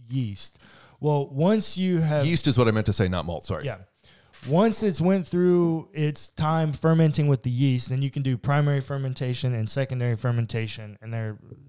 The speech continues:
Speaker 1: that changes some things. But once you move through those fermentation, uh, points and you start to bottle it,
Speaker 2: Yeah.
Speaker 1: you then have to carbonate it.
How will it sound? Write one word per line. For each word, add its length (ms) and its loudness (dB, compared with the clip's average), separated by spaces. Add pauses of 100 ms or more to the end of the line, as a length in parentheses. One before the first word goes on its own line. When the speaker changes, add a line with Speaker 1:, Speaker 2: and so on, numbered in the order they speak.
(260)
Speaker 1:
that 200 -4
changes 340 -6
some 160 -10
things. 260 -10
But 260 -6 (1040)
once 240 0
you 60 -4
move 180 0
through 140 -4
those 220 -2
fermentation, 840 -4 (360)
uh, 300 -2 (640)
points 380 0
and 160 -2
you 340 0
start 320 0
to 80 0
bottle 420 -2
it, 140 -4 (260)
Speaker 2:
Yeah. 160 -8 (300)
Speaker 1:
you 200 0
then 160 2
have 200 0
to 100 -6
carbonate 600 0
it. 100 -20